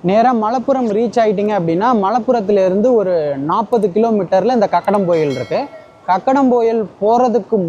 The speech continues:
முன்னாடி ஒரு ஃபால்ஸ் இருக்கு. அதாவது, கக்கடம் கோயிலுக்கு ஒரு ஏழு கிலோமீட்டருக்கு முன்னாடியே ஒரு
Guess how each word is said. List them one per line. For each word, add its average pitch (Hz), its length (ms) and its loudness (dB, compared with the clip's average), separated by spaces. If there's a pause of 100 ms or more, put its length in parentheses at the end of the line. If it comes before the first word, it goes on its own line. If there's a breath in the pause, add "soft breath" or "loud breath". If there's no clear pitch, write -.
முன்னாடி 208 760 0 (380)
ஒரு 214 280 0
ஃபால்ஸ் 254 480 0
இருக்கு. 143 320 -2
அதாவது, 180 380 0
கக்கடம் 220 400 0
கோயிலுக்கு 196 300 0
ஒரு 202 220 2
ஏழு 240 340 0
கிலோமீட்டருக்கு 226 640 0
முன்னாடியே 226 340 2
ஒரு 208 200 0